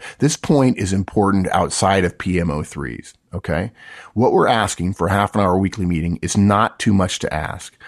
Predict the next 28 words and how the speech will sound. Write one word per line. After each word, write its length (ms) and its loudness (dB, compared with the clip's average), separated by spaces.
Folks, 360 0
this 260 2
is 140 0
not 420 4
micromanaging. 1040 2
The 80 -2
team 300 2
member 260 4
doesn't 520 4
get 180 -2
to 80 -4
dictate 640 0
to 100 -12
the 60 2
manager 600 2
how 240 2
he 260 2
or 100 4
she 280 -2
will 160 2
be 140 2
managed. 640 0
They 240 2
don't. 580 0
Okay. 320 0
This 240 0
is 120 2
not 580 2